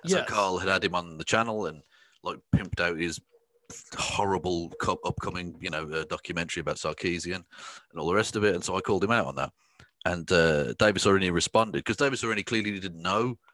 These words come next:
Speaker 1: that Carl had, like, disavowed him or whatever. And so in the thing, he says, "Oh, in this conversation with this guy called Kurt Logan,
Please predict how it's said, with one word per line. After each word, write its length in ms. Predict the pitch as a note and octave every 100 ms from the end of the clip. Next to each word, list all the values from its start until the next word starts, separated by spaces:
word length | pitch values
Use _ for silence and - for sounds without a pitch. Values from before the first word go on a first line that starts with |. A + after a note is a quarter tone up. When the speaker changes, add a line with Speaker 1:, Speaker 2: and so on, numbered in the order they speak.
| _ _ _ F#2
Speaker 1:
that 200 | F2 - _ -
Carl 360 | G2+ F2+ E2+
had, 120 | D#2
like, 180 | E2 D#2
disavowed 500 | - - D#2 F#2 A2
him 100 | A2+
or 40 | A2+
whatever. 300 | A2+ A2 A#2+ - - - _ -
And 80 |
so 140 | G#2 A2+
in 100 | G#2+
the 80 | F2
thing, 240 | G2+ F2
he 160 | F2 E2+
says, 260 | - F2 E2+
"Oh, 200 | A2 F#2
in 100 | G#2
this 140 | G2
conversation 520 | - G2 F2 F#2 E2+ E2+
with 80 |
this 140 | E2 -
guy 220 | E2 E2+
called 260 | - E2 -
Kurt 360 | - F2 -
Logan, 500 | E2 E2+ D#2 - -